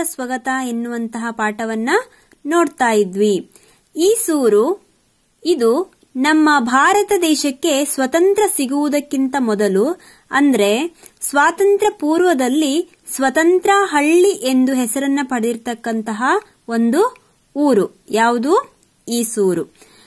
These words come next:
ಓಕೆ, ಹಾಗಾದ್ರೆ ಈ ಈಸೂರು ಎನ್ನುವಂತಹ ಪಾಠದಲ್ಲಿ ನಾವು ಏನೆಲ್ಲ ತಿಳ್ಕೊಂಡಿದ್ವಿ ನೋಡಿ. "ಏಸೂರು ಕೊಟ್ಟರು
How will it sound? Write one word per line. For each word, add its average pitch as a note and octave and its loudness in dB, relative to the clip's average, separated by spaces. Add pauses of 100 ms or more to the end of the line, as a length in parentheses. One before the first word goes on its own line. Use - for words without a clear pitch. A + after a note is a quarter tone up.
(240)
ಓಕೆ, F4 2
ಹಾಗಾದ್ರೆ C#4 2 (220)
ಈ E4 2
ಈಸೂರು G#4 2
ಎನ್ನುವಂತಹ C#4 0 (140)
ಪಾಠದಲ್ಲಿ A#3+ 0 (320)
ನಾವು C4 0
ಏನೆಲ್ಲ E4+ 4
ತಿಳ್ಕೊಂಡಿದ್ವಿ A#3+ -2 (360)
ನೋಡಿ. A3+ 2 (1600)
"ಏಸೂರು G#4 2
ಕೊಟ್ಟರು F4 2